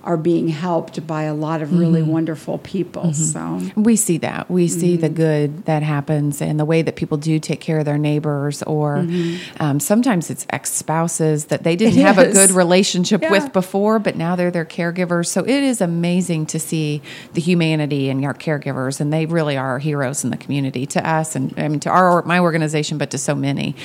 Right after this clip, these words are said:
Speaker 1: Absolutely.
Speaker 2: It's amazing what they do.
Speaker 1: It is, isn't
Speaker 2: Yeah.
Speaker 1: it?
Speaker 2: Yeah.
Speaker 1: Yes,
Speaker 2: Yeah.
Speaker 1: I, I love that part
Speaker 2: Mm-hmm.
Speaker 1: of it.
Speaker 2: Yeah.
Speaker 1: And I think that's what keeps me doing this, because I know I can help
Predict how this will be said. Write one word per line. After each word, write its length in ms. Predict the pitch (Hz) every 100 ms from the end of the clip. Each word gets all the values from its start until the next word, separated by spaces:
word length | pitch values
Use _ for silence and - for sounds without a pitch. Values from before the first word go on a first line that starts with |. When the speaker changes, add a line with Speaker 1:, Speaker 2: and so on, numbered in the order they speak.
| -
Speaker 1:
Absolutely. 240 | 180 175
Speaker 2:
It's 120 | 170 160 156
amazing 480 | 160 156 147 127
what 160 | - -
they 140 | -
do. 320 | - 95 - 156
Speaker 1:
It 100 | 202
is, 300 | 190 151 151
isn't 200 | 160 165
Speaker 2:
Yeah. 200 | 160 156
Speaker 1:
it? 80 | 147 226
Speaker 2:
Yeah. 240 | 185 165
Speaker 1:
Yes, 320 | 156 160 165 180
Speaker 2:
Yeah. 160 | 165
Speaker 1:
I, 220 | 170 180 -
I 160 | 175
love 340 | 180 165 160 -
that 240 | 147 143 -
part 240 | 185 170
Speaker 2:
Mm-hmm. 100 | 170
Speaker 1:
of 60 | 165
it. 140 | 170 - - -
Speaker 2:
Yeah. 140 | 180
Speaker 1:
And 100 | 208
I 120 | 220 214
think 380 | 226 208 202 - - - -
that's 380 | 185 202 - 196
what 300 | - - -
keeps 440 | - 202 196 -
me 220 | 180 165
doing 540 | 151 170 170 165 180 175
this, 360 | 175 185 -
because 320 | - 175 156
I 120 | 160 165
know 280 | 165 170
I 140 | 170 160
can 220 | 165 156
help 480 | 147 180 156 -